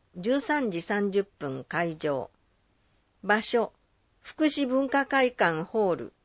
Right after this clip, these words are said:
四百八十八席。費用、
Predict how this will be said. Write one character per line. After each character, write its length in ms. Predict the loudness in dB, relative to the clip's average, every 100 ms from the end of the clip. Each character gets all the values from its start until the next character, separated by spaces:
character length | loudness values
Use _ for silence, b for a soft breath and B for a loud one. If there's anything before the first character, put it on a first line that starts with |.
| _ _ _ _ 0
四 200 | 2 2
百 280 | -2 -4
八 320 | -6 -4 -4 -2
十 220 | 2 2
八 160 | 0 -6
席。 520 | -2 -4 -4 -10 -12 _ _ _ _ _ _ _ _ _ _ _
費 160 | 0
用、 320 | 4 4 2